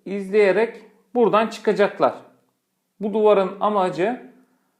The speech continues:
buradaki atıkların en son giren atığın en son çıkmasını sağlamak. İlk önce giren atık böyle geliyor,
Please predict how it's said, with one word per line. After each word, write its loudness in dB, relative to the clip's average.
buradaki 0
atıkların 0
en 0
son -6
giren -6
atığın -4
en 0
son -4
çıkmasını -6
sağlamak. -2
İlk -2
önce 2
giren 2
atık -4
böyle 0
geliyor, 0